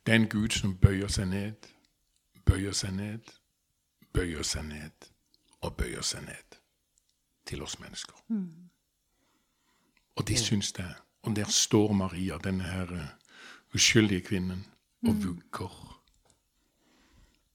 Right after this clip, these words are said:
Speaker 1: selve Gudesønnen i sine hender. Det er jo temmelig sterkt.
Speaker 2: Ja, det er veldig sterkt.
Speaker 1: Og det er liksom sånn, og det har jeg ofte tenkt på, at det, for en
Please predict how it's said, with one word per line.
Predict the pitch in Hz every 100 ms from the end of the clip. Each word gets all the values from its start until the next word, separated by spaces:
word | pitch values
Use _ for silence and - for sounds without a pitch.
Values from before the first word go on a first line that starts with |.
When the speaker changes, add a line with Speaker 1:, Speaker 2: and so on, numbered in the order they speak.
| _ _
Speaker 1:
selve | - - 85 82
Gudesønnen | 82 - 76 76 - 82 85 76
i | -
sine | - - -
hender. | - 65 - - - 131
Det | 110
er |
jo | - - -
temmelig | - - - 120
sterkt. | - 110 - 220
Speaker 2:
Ja, | 202
det | 185 185
er |
veldig | 175 170 185
sterkt. | 175 - - - -
Speaker 1:
Og | 143
det | 127
er | 180
liksom | 143 147 151
sånn, | 156 131
og | 135
det | 135 185 - - - - - -
har | 127
jeg | 139
ofte | 160 -
tenkt | - 185 202
på, | 95
at | 95
det, | 127 - - - - - - - - - - - -
for | - 143 175
en | 160 160